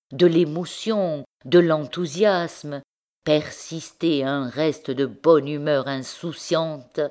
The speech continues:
et de jovialité comique, lesquels, au fond, acceptaient l'infamie. Il répondit : «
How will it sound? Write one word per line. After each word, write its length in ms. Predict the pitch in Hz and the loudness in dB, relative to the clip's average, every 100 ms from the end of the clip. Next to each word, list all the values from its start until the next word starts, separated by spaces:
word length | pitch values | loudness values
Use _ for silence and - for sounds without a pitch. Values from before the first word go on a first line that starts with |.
| - _ _ | -8 _ _
et 140 | - 180 | 2 6
de 160 | 190 | 6
jovialité 880 | 160 - 190 165 165 165 165 180 175 _ - | 4 2 0 2 -2 -2 0 0 0 _ 4
comique, 720 | 196 160 160 131 110 - 123 - _ _ _ _ 143 | 4 4 -4 -6 -10 -10 -10 -10 _ _ _ _ 2
lesquels, 500 | 165 165 180 170 135 | 4 4 2 2 2
au 80 | |
fond, 460 | 120 - 139 120 104 _ _ - | -2 -4 -4 -4 -8 _ _ -4
acceptaient 760 | 151 - - - 165 - 175 139 | -4 -4 -8 -4 -6 2 2 4
l'infamie. 800 | 127 113 - 160 147 147 117 - _ _ _ _ _ _ _ _ _ _ _ _ _ 147 | 0 -8 -2 2 2 -2 -8 -14 _ _ _ _ _ _ _ _ _ _ _ _ _ -4
Il 180 | 156 | 0
répondit : « 840 | 139 156 156 147 139 170 165 151 | 2 0 -2 -8 -4 -4 -4 -6